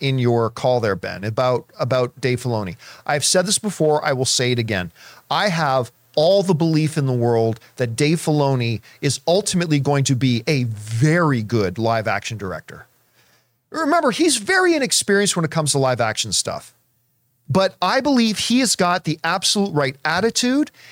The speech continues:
He's got a storyteller's kind of mind. But I believe mostly because of his attitude. Again, I, I've mentioned it before, but that episode of behind the scenes of The Mandalorian, when they,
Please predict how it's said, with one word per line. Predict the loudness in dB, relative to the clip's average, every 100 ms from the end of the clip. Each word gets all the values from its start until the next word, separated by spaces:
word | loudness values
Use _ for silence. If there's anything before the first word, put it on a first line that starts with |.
| -20 -2
He's | 0 2
got | 0 0
a | 0
storyteller's | 0 2 2 0 -2 2 2 0
kind | -2 -2 0
of | 0 0 -4 -16 _ _ -4
mind. | 0 2 0 0 -2 -6 -12 _ -20 -20 -20 -10
But | -2 0 0 _
I | -2 0
believe | 0 -2 0 -2 -4 -10 -2
mostly | 4 4 4 2 -2
because | 0 0 0
of |
his | 0 0
attitude. | 0 -2 -2 0
Again, | 0 0 2
I, | 0
I've | 0 2
mentioned | 0 2 0
it | 0
before, | -2 2 2 2
but | 0
that | 0 0 -2
episode | -4 -2 0 2 2
of | 0 -2
behind | -2 0 0 2
the | 2
scenes | 0 0 0
of | 0 -2
The | -6
Mandalorian, | -2 0 0 2 2 2 0 -2
when | -2
they, | -4